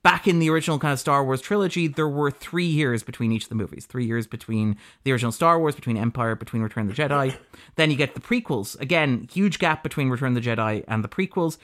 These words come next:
and each of the prequels are, again, three years apart. And then you have, like, Force Awakens, which comes ten years after Revenge of the Sith. It is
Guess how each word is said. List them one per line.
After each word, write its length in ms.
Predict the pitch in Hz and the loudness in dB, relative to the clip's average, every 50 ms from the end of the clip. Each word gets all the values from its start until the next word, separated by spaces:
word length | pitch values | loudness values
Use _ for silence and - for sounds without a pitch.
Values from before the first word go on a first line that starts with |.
| - - - | -20 -12 -4
and 100 | - 131 | -2 0
each 180 | 147 135 - - | 0 0 -2 -6
of 60 | - | -4
the 80 | - 233 | -2 -2
prequels 240 | 262 - 202 151 | -2 0 -2 0
are, 80 | 160 147 | 2 2
again, 320 | 143 127 180 156 123 117 - - | 2 2 0 0 0 -2 -4 -6
three 200 | - - - 143 | -12 -6 -4 -2
years 260 | 135 117 117 117 110 - | 0 0 0 -2 -2 -4
apart. 400 | 120 - 165 147 123 110 123 - _ - - - _ - | -6 -4 -4 -2 -2 -4 -6 -8 _ -20 -20 -16 _ 0
And 120 | 147 160 | 2 4
then 100 | 185 202 | 4 4
you 120 | 202 185 | 4 4
have, 240 | 175 175 170 160 151 | 4 2 2 2 2
like, 160 | 151 147 139 | 0 -2 -2
Force 300 | - - - 151 139 - | -4 -4 -2 -2 -2 -2
Awakens, 400 | 147 143 - - - - 151 143 | -2 -2 -2 -2 -2 -2 -4 -2
which 160 | - 147 - - | -4 -6 -4 -2
comes 240 | 160 147 139 - | -2 -2 -2 -4
ten 340 | - - - - 185 185 180 | -6 -10 -6 -2 0 2 2
years 260 | 170 165 160 147 127 - | 2 2 2 0 0 -2
after 720 | - 123 135 135 135 131 - - 135 120 120 117 113 110 - - - - - | -2 -2 0 0 0 -2 -2 -2 0 0 2 2 0 -2 -4 -12 -20 -12 -4
Revenge 340 | - 143 123 139 135 120 117 | -2 0 2 2 2 2 0
of 60 | 120 | -2
the 60 | 120 127 | -4 -4
Sith. 340 | - - 208 165 147 - _ _ _ _ _ - | -2 0 0 0 0 -4 _ _ _ _ _ 2
It 140 | 185 180 | 4 6
is 200 | 196 185 160 151 | 6 4 2 0